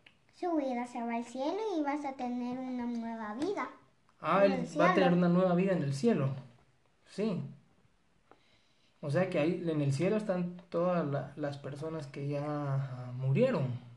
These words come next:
Speaker 1: Y con una nueva vida.
Speaker 2: Con una nueva vida.
Speaker 1: Más linda.
Speaker 2: Ah, pero nosotros no les podemos hablar.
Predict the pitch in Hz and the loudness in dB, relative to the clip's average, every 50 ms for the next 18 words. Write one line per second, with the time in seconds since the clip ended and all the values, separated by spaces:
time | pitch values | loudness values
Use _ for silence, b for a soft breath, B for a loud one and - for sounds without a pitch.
0 | - - _ _ _ _ _ _ _ _ _ _ _ _ _ 294 285 - 262 262 | -20 -20 _ _ _ _ _ _ _ _ _ _ _ _ _ -10 -8 -6 -6 -4
1 | 262 262 262 254 247 240 247 247 247 240 240 247 254 254 262 339 392 466 466 370 | -4 -4 -4 -4 -2 -2 -2 0 -2 -2 -2 -2 -2 0 2 4 4 6 4 4
2 | 240 233 - - - - 147 160 165 160 165 170 170 160 160 214 247 226 151 135 | 0 -4 -6 -2 0 2 2 2 2 2 4 4 4 4 6 6 6 6 6 4
3 | - - - - - - - _ _ _ _ - 254 254 254 262 254 - - - | 2 -2 -4 -10 -14 -20 -20 _ _ _ _ -12 -10 -10 -10 -10 -12 -16 -18 -16
4 | - 262 302 392 403 311 233 - 220 - - - - - - - - - - _ | -6 -4 -2 -2 0 -2 -2 -4 -8 -12 -16 -20 -20 -20 -20 -20 -20 -20 -20 _
5 | _ _ - - - 175 185 202 220 226 196 143 - 180 165 156 165 160 160 151 | _ _ -20 -10 -8 -6 -6 -6 -6 -8 -8 2 4 6 8 8 8 8 6 6
6 | 143 180 175 220 190 180 175 165 156 139 139 151 143 143 143 139 131 123 127 151 | 6 8 8 10 10 12 12 10 10 8 6 4 4 4 4 4 4 4 6 8
7 | 196 196 - - - - | 8 8 8 6 0 -8